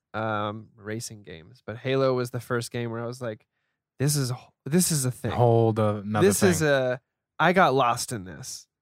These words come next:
Speaker 1: for hours." And it was the first time I had ever played, like, lan multiplayer. And that was, like,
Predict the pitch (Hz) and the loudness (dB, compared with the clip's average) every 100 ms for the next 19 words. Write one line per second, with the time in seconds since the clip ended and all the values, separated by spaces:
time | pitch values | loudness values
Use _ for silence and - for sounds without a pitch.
0 | _ _ - 117 117 104 82 82 - - | _ _ -2 0 0 0 -4 -10 -14 -10
1 | 143 151 156 151 151 208 196 - 185 170 | 0 2 2 0 2 2 2 0 0 2
2 | 147 143 139 139 135 - 135 127 127 123 | 0 0 0 -2 -4 -2 -2 0 -2 -4
3 | 110 _ _ _ _ _ _ _ 127 123 | -6 _ _ _ _ _ _ _ -4 -2
4 | 127 127 123 120 117 117 117 110 107 - | 0 -2 -4 -8 -10 -10 -10 -16 -18 -16
5 | 107 - - _ _ _ _ _ _ _ | -16 -16 -20 _ _ _ _ _ _ _
6 | _ 120 117 127 107 123 123 127 120 | _ -10 -2 -2 -2 -6 -8 -8 -8